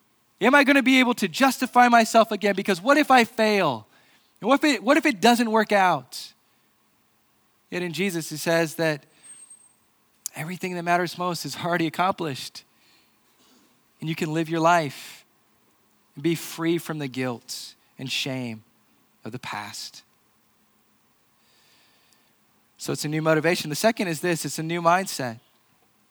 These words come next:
Look at verses three through five. He says, "For by the grace given to me, I say to everyone among you, not to think of himself more highly than he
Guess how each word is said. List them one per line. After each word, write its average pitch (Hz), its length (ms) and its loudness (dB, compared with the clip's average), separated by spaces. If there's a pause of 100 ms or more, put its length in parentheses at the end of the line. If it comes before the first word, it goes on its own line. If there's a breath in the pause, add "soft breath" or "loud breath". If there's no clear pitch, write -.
(560)
Look 185 120 -2
at 196 60 0
verses 196 300 -2
three 160 300 -2
through 156 180 -10
five. 151 600 0 (1500 soft breath)
He 170 80 -4
says, 196 200 0
"For - 300 -2
by 196 140 2
the 185 100 -2
grace 180 520 -2
given 185 400 0
to 202 180 -4
me, 160 320 -4
I 156 100 2
say 175 280 -4
to 160 200 -6
everyone 165 960 -4 (260)
among 180 440 0
you, 147 420 -4 (600 loud breath)
not 202 200 4
to 226 100 -2
think 208 240 -4
of 196 120 -2
himself 185 540 0
more 180 180 0
highly 196 480 0
than 180 180 -6
he 175 140 -6